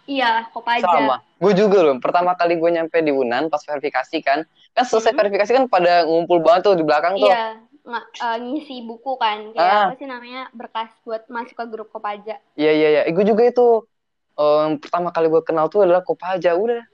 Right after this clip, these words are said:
Speaker 2: Kopaja. Sampai semes-, sampai U T S semester pertama. Gue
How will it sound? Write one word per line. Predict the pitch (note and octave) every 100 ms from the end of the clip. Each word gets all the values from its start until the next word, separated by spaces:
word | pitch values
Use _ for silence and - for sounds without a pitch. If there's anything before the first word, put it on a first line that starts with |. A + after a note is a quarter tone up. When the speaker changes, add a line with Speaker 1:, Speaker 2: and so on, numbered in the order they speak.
| -
Speaker 2:
Kopaja. | - G#3+ F#3+ E3+ -
Sampai | - D3+ D#3 D3 G#3 A#3 A#3+ _ _ _
semes-, | - D#3+ E3 _ _ _ _
sampai | F3 E3+ D#3+ F3 E3+ E3+ E3+ E3 _
U | -
T | E3
S | E3 F3 F3
semester | E3 - -
pertama. | D#3+ D#3 E3 D#3+ B2+ _ _ -
Gue | F#3 F3+